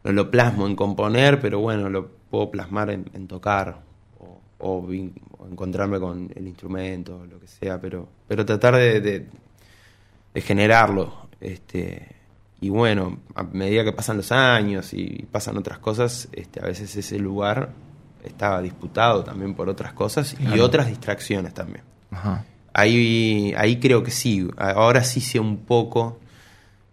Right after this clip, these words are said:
Speaker 1: qué sucede también. Si yo pienso diez años para atrás, o un poco más, doce, claro, no estaba constantemente viendo pantallas, yo.
Speaker 2: Claro.
Speaker 1: Este, era lo que me pasaba a mí.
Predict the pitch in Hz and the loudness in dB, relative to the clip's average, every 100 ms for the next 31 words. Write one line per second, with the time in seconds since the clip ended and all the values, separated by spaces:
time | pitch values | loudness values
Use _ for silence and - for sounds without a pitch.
0 | _ _ - 131 123 107 - 113 101 92 | _ _ 2 2 2 -4 4 4 6 2
1 | 92 95 110 120 101 90 - 98 - - | -2 -2 2 2 2 -4 -8 -10 -8 -6
2 | 110 107 - 104 101 - _ _ _ _ | -2 -4 -2 -2 -4 -10 _ _ _ _
3 | - 98 110 113 110 107 101 98 104 104 | -12 -4 -2 -2 -4 -2 -2 0 0 0
4 | 98 - - _ - - 92 87 92 - | -2 -10 -20 _ -20 -10 -6 -6 -8 -14
5 | 98 95 - 95 95 95 92 104 98 - | -16 -18 -12 -6 -4 -4 -2 -4 -4 -6
6 | 107 110 _ _ _ _ _ _ _ _ | -10 -12 _ _ _ _ _ _ _ _
7 | _ _ - 107 98 90 - - 104 101 | _ _ -4 0 0 -4 -10 -8 -4 -2
8 | 107 95 - 107 98 90 104 101 95 98 | -4 -4 0 0 0 -4 -6 -4 -4 -4
9 | 95 92 95 90 90 87 90 - - - | -4 -4 -6 -6 -8 -8 -10 -10 -20 -20
10 | _ _ _ - 92 - - _ _ _ | _ _ _ -2 -2 -4 -20 _ _ _
11 | _ _ - 82 82 - _ _ - 90 | _ _ -14 -14 -14 -20 _ _ -10 -10
12 | - 87 85 - - 95 95 87 90 90 | -8 -10 -10 -14 -12 -4 -2 -2 -8 -12
13 | - 95 92 92 | -8 -6 -4 -4